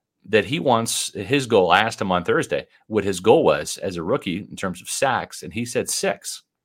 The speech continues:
And that's, that's, that's a little lofty, and I'll, I'll tell you why, because even Warren Sapp had only three sacks. We're talking about a Hall of Famer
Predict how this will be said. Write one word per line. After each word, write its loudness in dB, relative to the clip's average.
And -6
that's, -2
that's, 0
that's -2
a 4
little 4
lofty, 4
and 2
I'll, 2
I'll -6
tell 2
you 0
why, 2
because -4
even 2
Warren 2
Sapp -2
had -2
only -2
three -4
sacks. -4
We're -6
talking 0
about -2
a -6
Hall 0
of -6
Famer -4